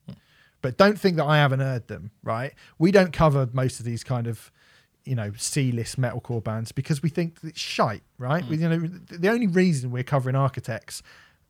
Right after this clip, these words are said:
Speaker 2: and that we're not covering fucking Wage War or the Amity Affliction or any of those, bl-, you know, bl-, those awful bands is f-, I, I think, and the reason why we ha-, we do cover Bring Me the Horizon and we do cover Architects is because I think those bands are the leaders of that scene,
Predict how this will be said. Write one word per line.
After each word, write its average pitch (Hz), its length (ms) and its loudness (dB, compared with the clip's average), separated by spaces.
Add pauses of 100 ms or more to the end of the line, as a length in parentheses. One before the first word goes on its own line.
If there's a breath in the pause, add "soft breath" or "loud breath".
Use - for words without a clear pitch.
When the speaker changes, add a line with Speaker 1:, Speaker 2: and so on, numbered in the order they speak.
(380)
Speaker 2:
and 143 200 2
that 123 80 -6
we're 135 80 0
not 135 160 -4
covering 120 500 -2 (340)
fucking 120 640 -4
Wage 117 360 -2
War 120 240 0
or 113 80 -2
the 117 80 -4
Amity 110 260 -8
Affliction 113 440 -10
or 120 120 0
any 151 160 4
of 147 40 2
those, 131 300 0 (440 soft breath)
bl-, 135 140 -4
you 127 80 -4
know, 104 100 -6
bl-, 123 220 -2
those 123 180 -2
awful 143 340 2
bands 104 460 -4 (920 soft breath)
is 165 280 0 (420)
f-, - 260 -16 (180)
I, 160 140 6
I 170 40 6
think, 120 320 -4
and 147 100 0
the 147 40 6
reason 156 240 6
why 151 100 6
we 139 160 4
ha-, 160 200 0
we 139 140 2
do 190 240 4
cover 131 240 0
Bring 131 200 0
Me 127 60 0
the 117 80 -2
Horizon 120 400 0
and 117 100 -8
we 113 60 -6
do 143 240 4
cover 127 280 -2
Architects 117 540 -6 (220 loud breath)
is 135 120 -2
because 139 520 0
I - 40 -20
think 175 220 0
those 151 220 2
bands 135 300 0
are 123 100 2
the 120 100 -2
leaders 143 400 2
of 104 100 -6
that - 180 -12
scene, 107 360 -8